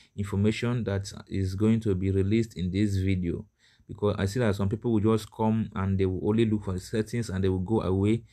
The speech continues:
try to set it up and, and figure out how it works. And by the end of the day, they will be losing money in the trading, thinking it's the setup.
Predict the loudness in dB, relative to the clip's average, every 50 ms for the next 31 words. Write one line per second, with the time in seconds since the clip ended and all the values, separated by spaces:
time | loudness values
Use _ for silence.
0 | _ _ _ _ _ -6 -4 -4 -2 0 0 -2 -2 -4 -6 -6 -6 -6 -2 -2
1 | -2 -2 0 -2 -2 -2 -2 0 -2 -2 -2 0 0 0 0 0 0 0 -2 0
2 | 0 0 0 0 0 0 0 0 0 -2 -4 -6 -4 -4 -2 -2 -2 -2 -2 -2
3 | -4 -2 0 0 2 2 2 2 2 0 0 0 -4 -10 _ _ _ -20 _ _
4 | -2 0 0 2 2 2 4 4 4 4 2 2 2 2 2 2 0 0 -2 -2
5 | -4 -4 -4 -4 -4 -4 -4 -2 0 0 -2 -2 -4 -8 _ _ _ _ _ _
6 | -6 -6 -6 -4 -2 0 0 0 0 0 -2 -4 -4 -4 -8 -2 -2 -2 0 0
7 | 0 -2 -2